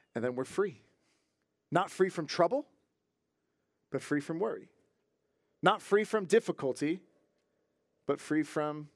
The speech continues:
anxiety. That in Daniel three, that passage, after the, um, Shadrach, Meshach, and Abednego get put into the fire because they would not bow down, you know, Nebuchadnezzar, he f-,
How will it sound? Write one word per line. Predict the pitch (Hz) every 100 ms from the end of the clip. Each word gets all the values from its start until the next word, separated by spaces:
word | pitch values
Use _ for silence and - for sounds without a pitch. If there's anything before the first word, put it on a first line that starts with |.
| _ _ _ _
anxiety. | 143 143 175 131 98 - - _ _ _ _ _ _ _ _ _ _ _ _ - - -
That | 165
in | 170 160
Daniel | 123 208 202 185
three, | - 208 226
that | 190 175
passage, | - 202 202 185 - - -
after | 180 214 226 - 196 175 - _ _ _ _ _ _ -
the, | 160 170 175
um, | 160
Shadrach, | 147 196 196 196
Meshach, | 185 190
and | 185
Abednego | 160 185 190 170 165 151 -
get | 165 - _ _ -
put | - 214 220
into | 208 214 185
the |
fire | 180 214 226
because | 160 156 -
they | 147
would | 139 180 208
not | 190 190
bow | 160 185 170
down, | 170 190 127 143 - - - - - _ - - -
you | 170
know, | 175 196
Nebuchadnezzar, | 190 202 190 190 196 170
he | 165
f-, | - - -